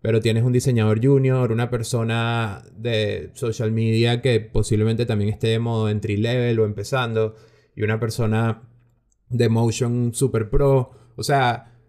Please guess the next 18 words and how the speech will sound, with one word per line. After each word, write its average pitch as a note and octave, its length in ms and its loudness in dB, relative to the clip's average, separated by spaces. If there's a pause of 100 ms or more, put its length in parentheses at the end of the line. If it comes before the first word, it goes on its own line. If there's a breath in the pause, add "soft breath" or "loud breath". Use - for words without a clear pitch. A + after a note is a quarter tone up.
(180)
tienes C#3+ 260 0
que F3 120 2
saber D3 540 0 (800)
adaptar C#3 640 -2
tu E3+ 100 -2
liderazgo D#3+ 580 0
a C3+ 120 -6
cada C3 260 -2
persona D3+ 580 -4
y C3 160 -2
no A2+ 280 -2
hacerlo C3 460 -2
como B2 240 -4
que G#2+ 200 -4
one A2 340 -4
size A#2+ 500 -4
fits A#2+ 380 -10
all, C#3+ 320 -4